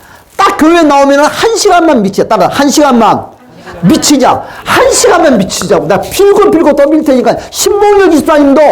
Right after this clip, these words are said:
한 시간만 여기 와서 미쳤으면 좋겠어. 한 시간만. 막 웃고 막 박수도 크게 치고 막 노래도 크게 하고. 근데 그, 그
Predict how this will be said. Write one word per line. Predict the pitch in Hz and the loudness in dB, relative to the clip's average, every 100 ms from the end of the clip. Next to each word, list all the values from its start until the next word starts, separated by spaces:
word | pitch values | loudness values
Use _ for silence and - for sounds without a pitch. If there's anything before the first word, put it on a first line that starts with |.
| - - - | 0 -6 -8
한 | - 440 440 | -4 -2 0
시간만 | - 427 392 370 311 | 0 0 2 2 0
여기 | 294 285 | 0 0
와서 | 277 262 | 0 -2
미쳤으면 | 175 - 277 240 202 | -4 -4 -2 -2 -2
좋겠어. | 196 190 - | -4 -6 -10
한 | 254 | -8
시간만. | 262 254 196 165 143 - - - | -4 -2 -2 -2 -4 -8 -20 -6
막 | - - - - - | -4 -4 -10 -14 -4
웃고 | 196 214 - 220 | -2 -2 -2 -2
막 | 220 - - | -2 -8 -8
박수도 | - 170 - 233 - | -8 -8 -4 -4 -4
크게 | 220 117 | -6 -8
치고 | - - | -8 -6
막 | 113 - | -4 -2
노래도 | 170 214 220 | 0 0 -2
크게 | - 226 - | -2 -2 0
하고. | 277 - - - | -2 -6 -12 -8
근데 | 208 | -4
그, | 240 - - - | -4 -6 -10 -14
그 | - | -4